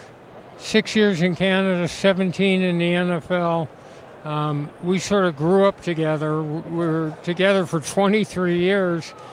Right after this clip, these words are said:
and then worked together after his, uh, career. And, um,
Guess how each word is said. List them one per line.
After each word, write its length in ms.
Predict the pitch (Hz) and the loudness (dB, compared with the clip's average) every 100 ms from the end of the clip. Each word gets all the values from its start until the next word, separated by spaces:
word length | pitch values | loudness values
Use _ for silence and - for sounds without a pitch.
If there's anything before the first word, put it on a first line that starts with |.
| - - - | -20 -18 -6
and 100 | 165 | 0
then 240 | 175 170 160 | 0 0 0
worked 280 | 180 160 | 0 -2
together 440 | - 175 170 165 165 | -6 0 0 0 0
after 380 | 175 175 175 160 | 0 -2 -4 -2
his, 400 | 180 156 - 185 | -2 -2 -6 -10
uh, 320 | 170 156 151 | -6 -2 -4
career. 500 | - 180 180 175 151 147 - - - - - | -2 2 2 2 0 -6 -18 -20 -20 -20 -8
And, 680 | 165 165 165 165 160 156 156 | -2 0 2 2 0 0 0
um, 400 | 156 156 147 | 0 0 -2